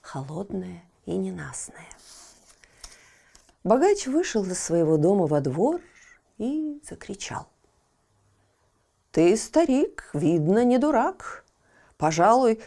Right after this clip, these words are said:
ты в какую-нибудь высшую школу окончил. Ты, может быть, думаешь, что у меня гостиница? Или показалось тебе, что здесь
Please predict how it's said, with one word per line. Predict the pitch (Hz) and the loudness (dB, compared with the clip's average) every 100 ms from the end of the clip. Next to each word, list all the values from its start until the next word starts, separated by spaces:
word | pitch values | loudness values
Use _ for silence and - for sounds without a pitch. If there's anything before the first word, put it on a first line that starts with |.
| - | 0
ты | 180 | 2
в | |
какую-нибудь | - 208 202 226 233 - | 4 4 6 6 4 2
высшую | 175 240 - 285 | 2 2 2 0
школу | - - 160 226 381 | 0 2 4 4 2
окончил. | 392 - 214 147 - 110 104 _ _ _ _ | 0 2 2 2 -2 -6 -8 _ _ _ _
Ты, | - | 0
может | 147 147 151 147 | 2 4 4 2
быть, | 160 139 | 2 0
думаешь, | 143 196 180 175 | 2 2 2 -2
что | - - 151 | -6 -2 0
у | |
меня | 147 151 143 131 - | 2 2 0 -4 -10
гостиница? | 135 127 - - 170 311 403 349 226 _ _ _ _ _ _ | -14 -12 -10 -6 -4 -4 -4 -8 -8 _ _ _ _ _ _
Или | 247 277 | 2 2
показалось | 277 - 294 311 330 302 285 | 2 0 2 4 4 4 2
тебе, | - 247 277 | -2 0 0
что | 269 - 262 | -2 -2 -2
здесь | - 285 277 | 0 0 -2